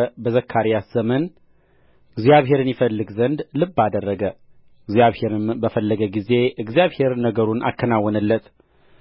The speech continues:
ወጥቶም ከፍልስጥኤማውያን ጋር ተዋጋ። የጌትንና የየብናን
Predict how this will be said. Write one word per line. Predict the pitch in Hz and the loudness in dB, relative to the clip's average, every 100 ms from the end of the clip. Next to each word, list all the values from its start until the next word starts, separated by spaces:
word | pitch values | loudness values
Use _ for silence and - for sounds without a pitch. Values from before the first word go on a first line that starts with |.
| - - - | -20 -10 2
ወጥቶም | 175 233 151 143 | 2 4 2 2
ከፍልስጥኤማውያን | - 147 147 - 120 113 107 104 | 2 -2 -4 -2 0 0 0 -2
ጋር | 98 117 120 | 0 0 0
ተዋጋ። | 127 110 104 107 110 - - - - _ _ _ _ _ _ - - - | 0 0 0 -2 -2 -4 -20 -20 -20 _ _ _ _ _ _ -20 -10 0
የጌትንና | 170 196 220 156 135 120 123 127 131 _ _ | 2 4 4 4 2 2 2 2 0 _ _
የየብናን | 123 123 127 113 117 120 | 0 2 2 2 0 0